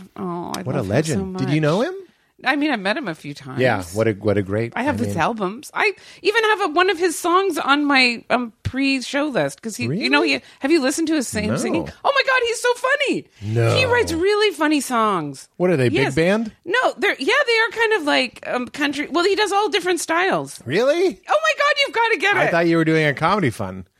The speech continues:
Speaker 1: No, no.
Speaker 2: Rick Moranis has albums.
Speaker 1: Yeah.
Speaker 2: I get no kick from
Speaker 1: Yeah.
Speaker 2: champagne.
Speaker 1: <laughs> No, he does
Speaker 2: You know
Speaker 1: funny
Speaker 2: that's Rick
Speaker 1: stuff.
Speaker 2: Moranis?
Speaker 1: Yeah.
Speaker 2: Wow.
Speaker 1: Yeah.
Speaker 2: Okay, fun.
Speaker 1: Okay, but the point is,
Speaker 2: Yeah, tell me.
Speaker 1: when I came back, when I decided I
Speaker 2: Recently.
Speaker 1: wanted to earn show,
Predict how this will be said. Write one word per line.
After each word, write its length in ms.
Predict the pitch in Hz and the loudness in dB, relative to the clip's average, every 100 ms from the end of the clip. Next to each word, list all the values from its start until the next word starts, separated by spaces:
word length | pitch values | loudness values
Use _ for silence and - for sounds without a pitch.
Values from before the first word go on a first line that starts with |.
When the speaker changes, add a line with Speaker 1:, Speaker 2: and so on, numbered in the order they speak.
| - | -4
Speaker 1:
No, 280 | 285 453 453 | 0 2 2
no. 400 | 427 494 508 233 | 2 2 2 2
Speaker 2:
Rick 160 | 160 | 0
Moranis 380 | 170 165 160 156 | 2 2 2 2
has 180 | 151 135 | 2 2
albums. 320 | 147 127 170 | 2 0 0
Speaker 1:
Yeah. 300 | 403 539 415 - | 2 2 0 -4
Speaker 2:
I 680 | 90 92 92 95 95 92 95 | -6 -4 -4 -4 -2 -2 -2
get 180 | 107 113 | -2 0
no 220 | 113 113 | 0 -2
kick 280 | 127 123 - | -2 -6 -2
from 100 | - | 0
Speaker 1:
Yeah. 160 | 160 | 0
Speaker 2:
champagne. 840 | - 170 160 170 202 190 190 185 185 | 2 2 4 2 -2 -2 -2 -2 -2
Speaker 1:
<laughs> 200 | 466 - | -4 0
No, 140 | 427 | 0
he 60 | 427 | 0
does 180 | 381 277 | -2 0
Speaker 2:
You 80 | |
know 60 | 139 | 0
Speaker 1:
funny 100 | 170 | 0
Speaker 2:
that's 160 | 147 156 | 0 0
Rick 140 | 151 | 0
Speaker 1:
stuff. 100 | 139 | 0
Speaker 2:
Moranis? 400 | 131 143 233 - _ _ _ _ _ | 2 2 -2 -6 _ _ _ _ _
Speaker 1:
Yeah. 260 | 208 277 95 | -8 -8 -6
Speaker 2:
Wow. 300 | 117 160 90 _ _ _ | -6 -6 -10 _ _ _
Speaker 1:
Yeah. 180 | 180 156 | -6 -2
Speaker 2:
Okay, 220 | 117 123 | 2 2
fun. 300 | - 214 123 - | 2 2 2 2
Speaker 1:
Okay, 160 | 415 | 2
but 120 | 370 339 | 2 0
the 80 | |
point 260 | 370 415 381 | 2 2 4
is, 180 | 277 226 | 2 2
Speaker 2:
Yeah, 120 | 98 | -2
tell 180 | 117 113 | -2 -2
me. 160 | 95 - - _ _ | -4 -8 -20 _ _
Speaker 1:
when 180 | 240 269 | -6 -2
I 80 | 262 | -2
came 420 | - 277 277 269 | -2 -4 -2 -2
back, 400 | 220 220 185 - _ - - | 0 0 0 -4 _ -20 -18
when 220 | 214 254 | -4 0
I 80 | 247 | 2
decided 520 | 233 254 269 247 262 233 | 0 -4 0 0 2 2
I 100 | 185 | 2
Speaker 2:
Recently. 180 | 180 | 2
Speaker 1:
wanted 280 | 190 202 214 | 2 2 0
to 140 | 233 196 | -4 -4
earn 240 | - 202 190 | -2 0 -2
show, 320 | - 180 | 0 0